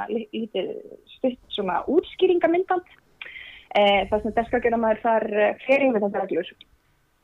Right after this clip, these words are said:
Og útskýrir sem sagt í rauninni bara í mjög beinum orðum að, að í rauninni er ekkert bannað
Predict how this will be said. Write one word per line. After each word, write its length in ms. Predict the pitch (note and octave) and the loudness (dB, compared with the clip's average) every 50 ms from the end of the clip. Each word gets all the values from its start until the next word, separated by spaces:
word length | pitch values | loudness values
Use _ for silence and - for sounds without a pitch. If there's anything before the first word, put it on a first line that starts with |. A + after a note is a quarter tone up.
| _ | _
Og 120 | - - - A3 B3+ D4 | -10 0 2 2 4 4
útskýrir 380 | F4 F4 - - - E4+ C#4+ | 2 2 0 -4 -4 -2 -2
sem 80 | D4 C#4+ | -2 -2
sagt 140 | C#4 C4 C4+ | -2 0 2
í 80 | B3+ | 4
rauninni 220 | B3+ B3 B3 A#3+ A#3 | 6 6 6 6 4
bara 200 | A#3+ A#3 A#3 A#3+ | 4 4 4 6
í 80 | A#3+ | 6
mjög 240 | B3 B3+ C#4 C4+ C4+ | 6 6 6 6 4
beinum 340 | D4 D4+ D#4+ D#4+ D4 C4+ B3+ | 4 4 4 4 2 4 4
orðum 320 | A#3+ F#3+ E3 F3 F3 F3+ | 4 4 2 0 -2 0
að, 240 | - F#3+ G3 G3 - - | 0 0 -2 -2 -2 0
að 140 | - G#3 G3+ | 0 4 4
í 100 | G#3+ G#3+ | 4 6
rauninni 520 | A3+ C4 D#4+ G4+ A#4 A#4 A4 G4+ G4 F#4 - E4+ | 6 6 6 6 6 6 4 2 0 0 0 0
er 180 | F#4 G4+ G4+ | 0 2 2
ekkert 400 | - - F4+ E4+ - - - - | 0 -2 -4 -4 -8 -10 -14 -8
bannað 380 | _ A3 A3 A3 - - - | _ -6 -6 -4 -6 -8 -8